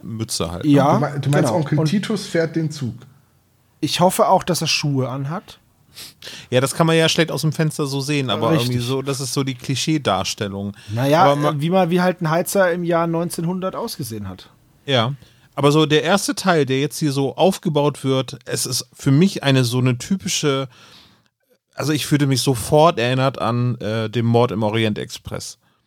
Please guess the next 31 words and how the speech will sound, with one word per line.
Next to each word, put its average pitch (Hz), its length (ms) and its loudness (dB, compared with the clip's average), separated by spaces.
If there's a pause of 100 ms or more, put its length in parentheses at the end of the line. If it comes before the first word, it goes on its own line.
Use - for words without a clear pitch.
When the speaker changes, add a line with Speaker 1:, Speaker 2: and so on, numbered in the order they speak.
(540)
Speaker 1:
Es - 80 -20
gibt 123 200 -4
halt - 580 0
den 98 480 0
Fred, - 540 0
den, 101 240 2
den 95 360 -2
Schaffner 143 460 2
sozusagen, 113 880 -2
der, 95 420 -2
ähm, 95 540 -4
ein 113 220 -4
bisschen 117 280 4
merkwürdig 139 540 4
die - 140 -10
drei 107 180 -2
Fragezeichen 127 720 0
begrüßt. 120 540 -2
Dann 110 80 2
gibt 110 180 -6
es 107 100 -4
eine 110 180 -2
mysteriöse 117 640 2
Person, 120 420 4
die 113 100 0
auch - 180 2
irgendwie 135 260 0
in 131 40 2
den 127 140 2
Zug 131 260 -4
eingest-, 117 520 -2